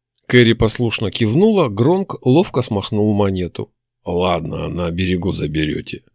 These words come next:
«Кстати, про после обеда», заговорил Рене. «Вы не передумали?» «Нет», сказал я, Гронг помотал головой. Я добавил серьезно: «Рене, не играй,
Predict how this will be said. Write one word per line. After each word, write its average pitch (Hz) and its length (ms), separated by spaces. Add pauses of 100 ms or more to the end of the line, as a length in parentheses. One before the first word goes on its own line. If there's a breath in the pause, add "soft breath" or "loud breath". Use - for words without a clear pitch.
(800)
«Кстати, 233 400
про 226 200
после 226 380
обеда», 214 460
заговорил 104 640
Рене. 110 320
«Вы 120 380
не 117 100
передумали?» 175 640 (640)
«Нет», 202 440
сказал 175 480
я, 156 160
Гронг 135 360
помотал 110 460
головой. 98 520 (340)
Я 131 120
добавил 127 400
серьезно: 104 560 (480)
«Рене, 120 500 (140)
не 156 300
играй, 104 360